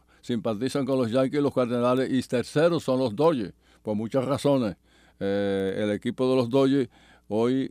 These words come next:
hoy por hoy, en este momento, como dijo Damaso y ustedes ahorita, es difícil ganarle por lo que tienen. Cuando tú tienes un par de pitches que puedo hacer y vienen y cogen de los, del equipo de los Marlins, a Nolasco, ese ganó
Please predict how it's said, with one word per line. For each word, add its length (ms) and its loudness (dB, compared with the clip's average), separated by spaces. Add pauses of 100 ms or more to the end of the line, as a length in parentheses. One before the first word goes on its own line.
hoy 240 4
por 240 0
hoy, 340 4 (320)
en 120 -2
este 180 -2
momento, 420 0
como 240 -2
dijo 380 -2
Damaso 520 2
y 260 0
ustedes 340 2
ahorita, 380 2 (400)
es 160 2
difícil 380 0
ganarle 360 2
por 160 -2
lo 80 0
que 140 -4
tienen. 380 -2 (360)
Cuando 260 -4
tú 140 -2
tienes 220 0
un 80 0
par 220 4
de 120 0
pitches 380 -2
que 80 -6
puedo 180 2
hacer 260 2
y 60 4
vienen 380 2
y 60 2
cogen 300 2
de 140 4
los, 140 2 (400)
del 140 4
equipo 320 0
de 80 6
los 80 4
Marlins, 420 4
a 120 -2
Nolasco, 540 6
ese 160 2
ganó 380 4